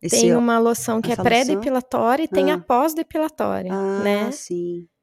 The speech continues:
Speaker 2: Então, é bacana sempre utilizar esses produtos pra trabalhar a pele, já preparar ela pra aquela, aquele procedimento, né?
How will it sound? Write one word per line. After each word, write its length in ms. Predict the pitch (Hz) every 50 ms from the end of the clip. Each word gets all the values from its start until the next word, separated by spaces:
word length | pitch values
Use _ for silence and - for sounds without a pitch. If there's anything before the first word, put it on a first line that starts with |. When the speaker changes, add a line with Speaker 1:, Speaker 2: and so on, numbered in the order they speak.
| _ _ _ 226
Speaker 2:
Então, 320 | 214 202 202 - - 214
é 120 | 214 214 208
bacana 440 | 214 226 233 - - 247 240 240
sempre 360 | 240 - - 254 269 - 392 370
utilizar 440 | - - 330 302 294 254 254 240
esses 200 | 233 - - 240
produtos 580 | - - 233 233 233 214 233 233 240 247 - -
pra 480 | - - 285 285 285 294 294 294 302 294 -
trabalhar 580 | - 285 269 247 277 277 269 254 240 240 262
a 40 | 302 -
pele, 520 | - 269 247 226 220 226 240 277 277 269
já 160 | 233 226 220
preparar 640 | 220 - 240 220 - - 233 233 220 220 220 226 220
ela 260 | 214 214 220 226 233
pra 180 | - - 262
aquela, 600 | 254 - - 277 269 269 277 277 277 277 277 269 277 277
aquele 340 | 262 _ - - 269 247
procedimento, 840 | - - 277 269 - - 254 277 330 330 294 240 214 208 208 - 220
né? 160 | 208 208 214